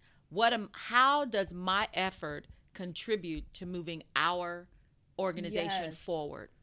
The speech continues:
Speaker 1: And
Speaker 2: Yep.
Speaker 1: being a, you know, one of the phrases I often say is talk to people from the perspective of their values, not yours.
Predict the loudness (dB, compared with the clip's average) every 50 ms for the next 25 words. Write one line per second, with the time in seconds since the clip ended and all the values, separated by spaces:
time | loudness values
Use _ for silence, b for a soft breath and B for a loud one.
0 | _ -20 _ _ _ _ _ _ _ _ b b b b b b b b b 0
1 | 0 2 2 4 4 4 4 4 2 2 2 2 0 0 2 0 0 0 -2 -2
2 | -4 -4 -2 0 0 0 0 0 0 0 0 0 2 2 4 2 2 -2 -6 -12
3 | -10 -8 -6 -6 -6 -6 -8 -10 -14 b b b b b -4 -4 -4 -6 -4 2
4 | 2 2 2 2 -2 -8 -6 -6 -10 -10 -8 -6 -4 -4 -4 -4 -6 -10 b b
5 | b b b -8 -4 -4 -2 -2 -4 -4 -4 -4 -6 -4 -4 -4 -4 -6 -8 -10
6 | -10 -8 -6 -4 -2 -2 -2 -4 -6 -8 -8 -10 -10 -12 -14 -14 -12 -10 -8 -6
7 | -6 -6 -6 -8 -10 -10 -12 -14 -16 -18 -20 -20